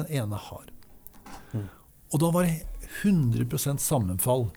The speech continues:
Speaker 1: Hvis du har en personlighetsprofil som har lyst til å gi dem delegering og stor grad av frihet, ja, så ga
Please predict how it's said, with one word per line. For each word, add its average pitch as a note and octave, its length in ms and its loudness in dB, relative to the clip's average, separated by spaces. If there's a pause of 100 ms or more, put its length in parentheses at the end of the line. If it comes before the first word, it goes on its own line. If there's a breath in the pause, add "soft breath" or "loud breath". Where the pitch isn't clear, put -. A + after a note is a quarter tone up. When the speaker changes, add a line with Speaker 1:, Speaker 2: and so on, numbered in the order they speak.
(720 loud breath)
Speaker 1:
Hvis E3+ 320 6
du - 80 0
har F3 140 4
en D#3+ 80 4
personlighetsprofil E3 1000 4
som - 160 0
har D#3 80 4
lyst C3+ 240 2
til D3+ 80 -4
å C#3+ 160 0
gi A#2+ 140 2
dem C3 160 2
delegering A#2+ 680 2
og C3 160 0
stor C3+ 240 2
grad C3 220 4
av - 80 -4
frihet, D3+ 340 0 (640 soft breath)
ja, E3 80 -4
så F#3 80 0
ga C#3 220 0